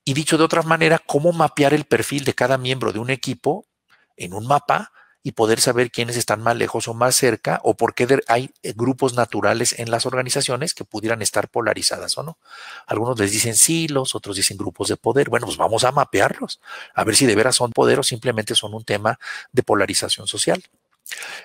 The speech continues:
¿Existen o no polarizaciones que nos impiden ejercer un liderazgo efectivo? Es decir, con solo resolver este tema, pudi-, poder dar más resultados, más valor agregado. Y luego, pues evidentemente, no todos los sistemas de medición de las personas,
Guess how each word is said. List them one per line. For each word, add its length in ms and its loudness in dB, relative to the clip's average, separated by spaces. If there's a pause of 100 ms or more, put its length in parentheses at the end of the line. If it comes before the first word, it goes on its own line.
(240)
¿Existen 440 4
o 60 4
no 140 2
polarizaciones 680 2
que 100 -4
nos 160 0
impiden 360 -2
ejercer 420 0
un 120 -8
liderazgo 540 0
efectivo? 480 -6
Es 80 -2
decir, 320 -2
con 260 -4
solo 380 2
resolver 480 2
este 200 0
tema, 360 -2 (500)
pudi-, 300 2
poder 400 4
dar 300 4
más 200 2
resultados, 800 0
más 420 0
valor 280 4
agregado. 460 -2 (680)
Y 140 -2
luego, 340 6
pues 140 -4
evidentemente, 800 -4
no 320 -8
todos 560 -10
los 240 -10
sistemas 480 -4
de 80 -4
medición 600 -6
de 120 -4
las 160 -6
personas, 560 0